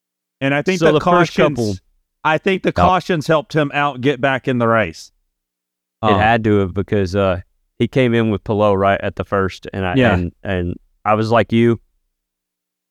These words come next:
Speaker 2: I, I thought it was too early, and then, then he was on that cycle, and the only thing that saved him was the cautions. You're right.
Speaker 1: Yeah. I
Speaker 2: So thanks, Stingray Rob.
Speaker 1: <laughs> I felt that they, um, should have. I,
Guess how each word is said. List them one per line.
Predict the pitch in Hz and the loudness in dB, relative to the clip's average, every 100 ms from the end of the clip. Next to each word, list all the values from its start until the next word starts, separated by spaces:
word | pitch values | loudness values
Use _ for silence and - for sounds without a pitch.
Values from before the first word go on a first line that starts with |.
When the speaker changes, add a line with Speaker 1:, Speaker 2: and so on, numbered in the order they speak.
| _ - | _ -6
Speaker 2:
I, | 107 104 | -2 0
I | 104 | 0
thought | 110 107 | 0 0
it | 98 | -2
was | 95 | -4
too | 107 98 | -2 0
early, | 98 98 98 92 - | 2 0 0 -4 -6
and | 101 | -2
then, | 101 98 110 | 0 0 0
then | 101 | 0
he | 104 | 0
was | 98 | 0
on | 101 | 0
that | 98 95 | 0 0
cycle, | 104 120 110 95 - _ | 0 0 -2 -6 -10 _
and | - 98 | -6 -2
the | 98 | 0
only | 107 113 | 0 -2
thing | 127 113 | 0 -2
that | 101 | -2
saved | 123 117 | -2 0
him | 107 98 | 0 0
was | 101 92 | -2 -2
the | 101 | -4
cautions. | 101 98 - 95 | -2 -2 -2 -4
You're | 92 92 | -4 -4
right. | 92 | -2
Speaker 1:
Yeah. | 98 82 _ _ _ _ | -2 -4 _ _ _ _
I | 127 139 | 0 2
Speaker 2:
So | 127 | 2
thanks, | 185 160 - | 2 0 0
Stingray | 113 104 104 | -2 0 0
Rob. | 101 110 110 107 254 - _ _ | 2 2 0 -8 -18 -20 _ _
Speaker 1:
<laughs> | _ _ _ - | _ _ _ -2
I | 151 165 | 0 0
felt | - 175 175 - | 0 0 0 0
that | 160 151 - | 0 0 0
they, | 151 139 135 127 123 123 | 0 0 -2 -2 -2 -2
um, | 123 117 110 107 - _ _ - | -2 0 -2 -6 -10 _ _ -6
should | - 165 | -2 0
have. | 131 131 | -2 -4
I, | 151 | -2